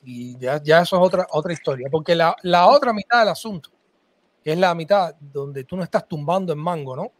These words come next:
Donde tú no estás tumbando en mango, la otra mitad es tú mostrarle a la gente que vale la pena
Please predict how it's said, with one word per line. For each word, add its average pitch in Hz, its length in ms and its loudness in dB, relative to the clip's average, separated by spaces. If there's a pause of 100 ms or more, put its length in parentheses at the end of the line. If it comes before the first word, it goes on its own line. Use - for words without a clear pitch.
(500)
Donde 135 160 -12
tú 226 80 -4
no 233 60 2
estás 214 180 -2
tumbando 214 360 -2
en 208 60 -4
mango, 196 300 -4
la 139 100 -8
otra 170 220 -2
mitad 196 360 0
es 208 120 -4
tú 202 100 -12
mostrarle 185 380 -4
a 190 40 0
la 185 100 -2
gente 190 200 -8
que 170 80 -8
vale 175 240 -4
la 151 100 -8
pena 127 280 -8